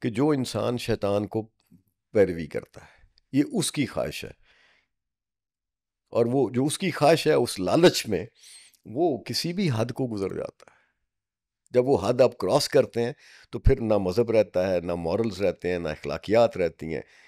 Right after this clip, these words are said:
यानी वो इंसानियत जब निकल जाती है, हम इंसान के लिबादे में एक शैतान सिफ्त, अ, रिप्रेजेंटेटिव होते हैं।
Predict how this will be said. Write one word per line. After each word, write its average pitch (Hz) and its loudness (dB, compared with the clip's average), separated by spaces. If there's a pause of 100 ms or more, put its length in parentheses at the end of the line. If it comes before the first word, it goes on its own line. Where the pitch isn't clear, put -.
(100)
यानी 135 -2 (280)
वो 95 -12
इंसानियत 147 6
जब 123 2
निकल 120 4
जाती 65 -4
है, 58 -8
हम 123 2
इंसान 131 4
के 120 2
लिबादे 104 0
में 101 -2 (460)
एक 101 -2 (200)
शैतान 123 4
सिफ्त, - 4 (180)
अ, - -16 (1080)
रिप्रेजेंटेटिव 104 -2
होते 117 -4
हैं। 90 -6